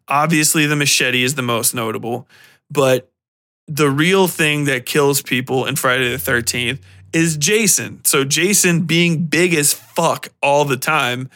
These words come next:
is kind of how you can show, you know, that's what it is, all right? His body that can never be killed is also the most dangerous thing about him. There you go. Keep going. Fucking Leatherface, chainsaw, sick.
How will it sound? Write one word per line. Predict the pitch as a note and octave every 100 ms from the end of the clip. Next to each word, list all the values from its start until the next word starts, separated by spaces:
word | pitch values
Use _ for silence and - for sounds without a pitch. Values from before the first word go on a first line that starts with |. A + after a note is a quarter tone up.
| - _ -
is | D#3 D3+
kind | D#3+ D#3+
of | D3
how | D3
you | D#3 D3+ D3 - _ _ _ _ _ _ _
can | - E3
show, | C3+ - - D3+ C#3+ C3+
you | C3+
know, | C3
that's | B2 C#3 C#3+ C#3
what | C#3 C#3
it | B2+
is, | A2 D2
all | - A#2+
right? | B2 A#2 C3+
His | D3
body | E3+ C#3+ C#3 C#3 C3 A#2
that | A#2+
can | - C#3 C3+
never | D3+ D3+
be | C#3 C3+
killed | C3+ C#3+ B2+ B2+
is | C3+
also | C3 C#3+ D3
the | C#3
most | C#3+ C#3
dangerous | C3 C3+ C3 B2+
thing | C3 B2+
about | A#2+ A#2 A2
him. | - - _ _ _ _ _ _ _ _ -
There | C#3+ C#3
you | C#3+ C3+
go. | B2 G2+ - - - - - - _ -
Keep | F#3 F3
going. | F#3+ C#3+ A#2
Fucking | A2+ D#3 D3 D#3 C#3+ C#3+ A#2+
Leatherface, | C3+ D#3 F3 D3+ - B2 A2+ - - _ -
chainsaw, | - F3+ F3+ - B2+ A2 G2+ -
sick. | - E3+ C#3+ G#2+